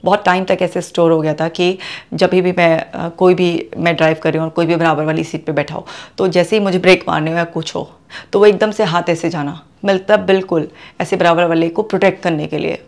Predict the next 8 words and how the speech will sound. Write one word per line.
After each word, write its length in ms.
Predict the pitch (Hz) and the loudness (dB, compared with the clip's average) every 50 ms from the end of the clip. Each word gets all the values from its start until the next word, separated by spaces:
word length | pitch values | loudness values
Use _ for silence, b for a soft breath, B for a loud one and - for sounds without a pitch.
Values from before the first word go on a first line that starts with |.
| _ - | _ 4
ऑटोमेटिकली। 760 | 247 262 - 277 247 240 220 - 185 170 170 165 - - - _ B B B B B B | 4 6 6 4 4 4 2 0 -2 -2 -4 -4 -6 -6 -12 _ B B B B B B
तो 60 | - 196 | 0 4
ये 160 | 202 214 220 | 4 4 6
क्या 160 | 220 226 202 | 6 2 2
था, 100 | 196 202 | 2 0
एकदम 260 | 190 180 170 190 190 | 0 0 0 -2 -4
कंडीशनल 500 | 190 180 160 156 160 160 151 - 175 170 | -2 -4 -2 -2 -2 -2 -2 -4 -6 -8
रिस्पॉन्स, 600 | 165 - - - - - - - - - - - | -8 -8 -10 -12 -12 -12 -12 -14 -14 -16 -18 -20